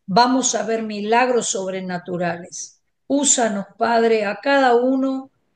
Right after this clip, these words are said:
levántanos con un espíritu evangelístico y también te pedimos por cada pedido que hemos presentado hoy. Hay poder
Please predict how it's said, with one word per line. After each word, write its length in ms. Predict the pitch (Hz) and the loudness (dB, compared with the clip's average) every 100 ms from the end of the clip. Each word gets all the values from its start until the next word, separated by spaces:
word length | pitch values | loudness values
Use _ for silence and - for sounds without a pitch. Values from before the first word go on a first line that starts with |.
| _ | _
levántanos 800 | 196 214 233 262 262 269 254 254 - | -4 0 2 0 -2 -4 -6 -6 -6
con 160 | 226 | -4
un 100 | 233 | -2
espíritu 540 | 226 - 233 226 214 220 | -4 -4 -4 -4 -2 -2
evangelístico 1300 | 214 196 - 185 208 214 - 240 - 226 220 220 _ _ _ - | -2 -6 -6 -8 -8 -12 -12 -12 -4 0 0 -2 _ _ _ -8
y 140 | 220 | -2
también 720 | 254 214 220 247 262 269 262 | 0 0 -2 0 2 2 0
te 140 | 254 233 | 0 0
pedimos 520 | 214 220 247 247 240 | 0 -2 -2 -4 -6
por 280 | 214 202 - | -6 -8 -4
cada 400 | 254 254 240 240 | 0 2 0 -2
pedido 540 | 202 208 233 226 226 | -6 -4 0 2 2
que 100 | 226 | 0
hemos 200 | 220 220 - | -4 -6 -8
presentado 840 | 190 196 190 190 190 196 190 185 | -8 -6 -6 -6 -4 -2 0 0
hoy. 360 | 196 233 269 - _ _ _ - | 2 0 0 -8 _ _ _ -2
Hay 260 | 247 285 | 0 0
poder 800 | - 254 254 277 330 359 370 370 | 4 4 6 4 2 0 -2 -6